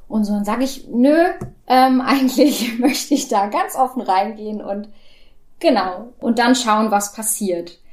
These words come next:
Denn ganz häufig ist es nämlich auch so, das bekomme ich gerade von Lehrerinnen und Lehrern auch immer wieder zurückgespiegelt, dass die plötzlich in diesem Kontext ganz anders sind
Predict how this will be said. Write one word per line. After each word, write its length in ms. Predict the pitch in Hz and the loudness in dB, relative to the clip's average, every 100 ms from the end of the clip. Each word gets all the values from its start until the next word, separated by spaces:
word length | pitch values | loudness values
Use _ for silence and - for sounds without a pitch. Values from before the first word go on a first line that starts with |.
| - - - - | -20 -20 -18 -4
Denn 140 | 202 | -2
ganz 280 | 208 247 269 | 0 0 -2
häufig 400 | 233 254 262 247 | 0 0 0 -6
ist 80 | 233 | -8
es 140 | 214 | -6
nämlich 360 | 226 226 220 - | -6 -6 -6 -2
auch 200 | 85 254 | -2 -2
so, 320 | - 226 233 | -2 0 0
das 180 | 214 202 | -2 -4
bekomme 320 | 202 - 214 | -8 -6 -4
ich 80 | 214 | -4
gerade 260 | - 202 202 | -4 -4 -4
von 160 | 208 | -6
Lehrerinnen 480 | 196 202 208 196 190 - - - - | -4 -4 -6 -8 -8 -8 -10 -10 -8
und 180 | 196 185 | -6 -4
Lehrern 320 | 226 240 220 | -2 -2 -2
auch 140 | 214 | -2
immer 220 | 220 202 | -2 -2
wieder 180 | 202 196 | -2 -4
zurückgespiegelt, 1000 | - 196 214 214 - 220 208 214 - - | -4 -4 -4 -4 -4 -2 0 0 -4 -2
dass 180 | 202 208 | -2 0
die 120 | 220 | -4
plötzlich 600 | 214 240 254 262 226 233 | -2 0 0 0 -4 -2
in 100 | 233 | -4
diesem 280 | 208 240 247 | -4 0 -2
Kontext 600 | 233 202 214 240 240 - | -2 -4 -4 -8 -10 -6
ganz 240 | 226 294 | 0 0
anders 340 | 302 302 285 - | 0 0 0 0
sind 280 | 196 247 | 2 2